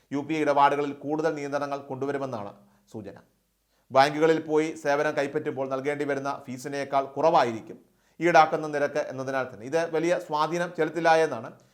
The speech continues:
വിലയിരുത്തപ്പെടുന്നത്. എന്നിരുന്നാൽ തന്നെയും Google Pay അടക്കമുള്ള യു പി ഐ ഇടപാടുകൾക്ക് ചെറിയ ഫീസ് വന്നേക്കാം. അതായത്, നിങ്ങൾ ഒരു നൂറ് രൂപയുടെ സാധനം വാങ്ങുമ്പോൾ ഒരുപക്ഷേ അതൊരു നൂറ്റിയൊന്നോ നൂറ്റിരണ്ട് രൂപയൊക്കെ ചിലപ്പോൾ ചിലവാകുന്ന ഒരു കാലം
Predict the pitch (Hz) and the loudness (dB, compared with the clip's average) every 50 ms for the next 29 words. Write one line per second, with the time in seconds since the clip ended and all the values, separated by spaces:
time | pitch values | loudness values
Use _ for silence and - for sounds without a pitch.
0 | _ _ - 135 156 170 165 131 104 117 - - - - _ _ _ _ _ _ | _ _ -4 0 2 2 2 2 0 -6 -10 -12 -16 -20 _ _ _ _ _ _
1 | _ _ - 147 156 185 190 196 208 202 196 202 190 196 196 190 196 240 - - | _ _ -4 0 0 2 4 6 6 6 6 4 4 4 2 0 -2 -4 -10 -16
2 | - - _ _ - 139 165 165 202 190 190 202 190 175 175 175 185 175 175 170 | -20 -20 _ _ -2 0 2 4 4 4 4 6 6 8 8 6 4 4 2 4
3 | 170 170 165 - - 147 147 156 156 156 170 175 170 170 170 165 165 151 156 151 | 6 6 6 6 4 2 -2 -4 -4 -2 0 2 4 4 2 2 2 2 4 6
4 | 147 147 147 139 131 117 - - - - _ _ _ _ _ - 196 196 226 226 | 6 4 4 2 0 -2 -6 -8 -14 -20 _ _ _ _ _ 2 2 4 6 6
5 | 220 202 - 180 175 170 175 175 151 - - - 117 113 113 104 95 - - - | 4 4 4 2 0 0 0 -2 -4 -6 -6 -8 -8 -6 -6 -8 -10 -12 -16 -20
6 | _ _ _ _ _ _ _ _ _ _ _ - 135 165 165 170 170 180 175 175 | _ _ _ _ _ _ _ _ _ _ _ 4 8 8 10 10 8 6 4 2
7 | 170 175 175 175 175 170 - 160 156 160 156 156 156 151 151 156 156 147 151 143 | 2 2 2 2 0 -2 -4 -4 -2 -2 -2 -4 -4 -2 0 0 0 0 0 0
8 | 139 147 143 139 147 139 139 147 135 135 135 139 135 127 127 127 127 135 127 113 | 0 0 2 2 0 0 0 -2 -2 -2 -2 -4 -4 -4 -4 -4 -4 -6 -6 -6
9 | 123 131 143 160 - 160 - 143 135 127 - - - - - 135 151 156 156 151 | -6 -4 -4 -4 -4 -4 -4 -6 -8 -8 -8 -12 -14 -4 0 4 4 4 4 2
10 | 151 151 - 170 156 156 156 147 139 143 147 - 135 151 147 156 151 160 151 151 | -4 -4 -4 -4 -4 -2 -2 -4 -6 -6 -10 -6 -6 -6 -4 -4 -4 -4 -2 -2
11 | 143 139 - 139 143 139 131 139 139 135 143 139 135 139 135 131 135 131 131 127 | -2 -2 -4 -6 -6 -6 -6 -8 -8 -8 -6 -2 2 2 2 2 2 -2 -4 -6
12 | 127 127 123 123 - - _ _ _ - 127 135 143 131 | -6 -6 -8 -10 -12 -20 _ _ _ 2 4 4 4 4